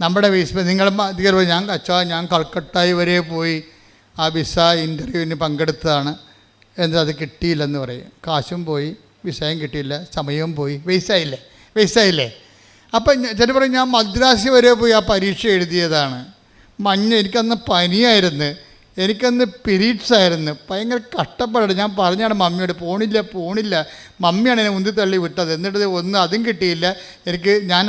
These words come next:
അകപ്പെട്ടു പോയി." അപ്പം നമുക്ക് ഒത്തിരിയേറെ സങ്കടങ്ങൾ, ഇത്രയും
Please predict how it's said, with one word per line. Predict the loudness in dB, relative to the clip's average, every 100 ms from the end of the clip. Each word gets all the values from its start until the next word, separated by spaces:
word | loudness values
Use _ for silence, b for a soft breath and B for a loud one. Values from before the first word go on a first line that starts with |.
| 0
അകപ്പെട്ടു | -4 -4 -2 0 2
പോയി." | 2 0 -4 -12 B B
അപ്പം | -4 -2 0
നമുക്ക് | -2 -2
ഒത്തിരിയേറെ | -4 -4 -2 0 -2 -4
സങ്കടങ്ങൾ, | -8 -6 -2 0 0 -2 -4
ഇത്രയും | -4 -4